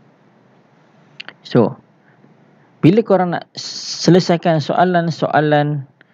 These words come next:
tentang how to solve problem. Ah, tak ada.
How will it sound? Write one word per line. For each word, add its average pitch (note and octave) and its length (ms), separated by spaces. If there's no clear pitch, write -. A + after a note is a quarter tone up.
tentang C3+ 720
how D#3+ 640
to C3+ 160
solve B2+ 480
problem. B2 400
Ah, - 320
tak - 160
ada. - 80